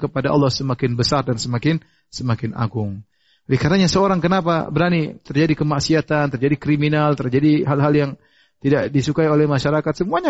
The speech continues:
karena kurang mengenal Tuhannya, kurang mengenal Tuhannya. Maka ini di antara urgensinya seorang belajar Asma'ul Husna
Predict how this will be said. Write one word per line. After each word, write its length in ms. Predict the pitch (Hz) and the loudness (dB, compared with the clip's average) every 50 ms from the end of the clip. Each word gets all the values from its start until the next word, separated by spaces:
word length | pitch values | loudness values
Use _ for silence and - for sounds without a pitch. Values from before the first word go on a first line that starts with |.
| 202 - | 0 0
karena 400 | 220 196 214 233 240 226 220 - _ _ _ _ _ _ _ _ _ _ _ _ | 0 2 2 2 2 0 -2 -6 _ _ _ _ _ _ _ _ _ _ _ _
kurang 320 | - 151 151 147 139 131 123 | -2 2 2 2 2 2 0
mengenal 320 | 123 123 123 131 127 117 | 0 0 2 2 2 0
Tuhannya, 560 | - 123 104 113 107 101 107 - - - _ | 0 0 0 0 0 -2 -6 -10 -12 -16 _
kurang 320 | _ - 131 131 131 123 117 | _ -6 -4 -2 -2 -2 -2
mengenal 320 | 113 113 117 143 165 170 - _ _ _ _ _ _ _ _ _ _ | -2 0 0 0 0 -2 -4 _ _ _ _ _ _ _ _ _ _
Tuhannya. 560 | 135 120 110 123 120 113 110 113 110 107 110 - | -2 0 2 2 0 0 0 0 0 0 0 -2
Maka 240 | 120 120 - 143 | -4 -4 -2 0
ini 160 | 147 147 135 143 | 0 2 2 2
di 80 | 139 | 2
antara 400 | 127 120 143 143 143 139 - - _ _ _ _ _ _ _ | 2 0 0 0 0 0 -2 -6 _ _ _ _ _ _ _
urgensinya 480 | 147 135 131 131 139 127 139 139 143 | 0 2 2 4 2 2 2 0 0
seorang 480 | 135 - 156 156 147 139 131 127 156 - _ _ _ _ _ | 0 0 0 0 0 0 0 -2 -6 -10 _ _ _ _ _
belajar 320 | 131 139 147 127 139 139 | 0 0 2 2 2 0
Asma'ul 640 | 139 131 - 139 143 143 139 - - - - 135 131 | 0 -2 -2 -2 -2 -2 -2 -2 -6 -8 -8 -4 -2
Husna 400 | 143 147 - 156 175 185 190 | -2 -2 0 0 0 0 -2